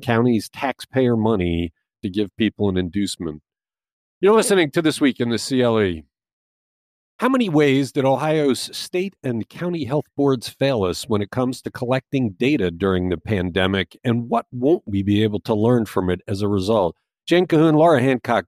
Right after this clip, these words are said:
delivered just a superb story over the weekend on this topic. Uh, we had talked about this, I don't know, two, three weeks ago, and she went out and she just nailed it. She provided a, a wealth of information that we're not going to have.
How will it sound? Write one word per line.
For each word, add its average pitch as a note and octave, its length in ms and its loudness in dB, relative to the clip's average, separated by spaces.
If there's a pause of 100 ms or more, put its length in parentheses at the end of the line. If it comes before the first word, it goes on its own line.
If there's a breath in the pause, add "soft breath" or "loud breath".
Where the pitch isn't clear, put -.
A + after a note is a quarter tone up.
delivered A2 480 0
just G2+ 240 -6
a A2 80 -4
superb A#2 880 -2
story G#2 480 0
over G2 200 0
the F#2+ 100 -4
weekend F#2 500 -2
on F#2 160 -2
this F2+ 160 -4
topic. F#2 480 -2 (420)
Uh, F#2+ 120 -4
we A#2+ 160 0
had A#2+ 120 0
talked C3 300 -2
about G2+ 380 2 (400)
this, G#2 360 -2 (240)
I - 80 -14
don't G#2+ 140 -4
know, E2+ 140 -6 (100)
two, E3+ 160 -4
three C3+ 240 2
weeks A#2+ 340 0
ago, F2+ 420 2
and F#2+ 100 -2
she - 160 -2
went A#2+ 180 0
out G2 140 -4
and F2 100 -18
she - 180 -10
just G2 300 -12
nailed F#2+ 480 -2
it. - 140 -12
She A#2+ 260 -2
provided G2 600 -2
a, E2+ 260 -2 (480)
a F#2+ 60 -6
wealth A#2 540 0
of F2 300 -2
information G#2 840 -2
that F2+ 180 -6
we're F#2 200 -4
not F#2+ 280 -2
going G#2+ 240 0
to - 80 -10 (240)
have. - 340 -2